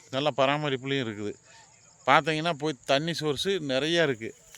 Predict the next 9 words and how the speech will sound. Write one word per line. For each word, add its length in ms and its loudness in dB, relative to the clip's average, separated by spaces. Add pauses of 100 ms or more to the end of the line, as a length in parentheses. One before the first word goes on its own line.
(540)
இதுல 200 2
கிணறு 480 4
இருந்தது, 420 2
கிணறு 360 4
வந்து 220 0
பட்டு 260 2
வந்து 300 0 (1000)
யூஸ் 260 4
இல்ல, 360 4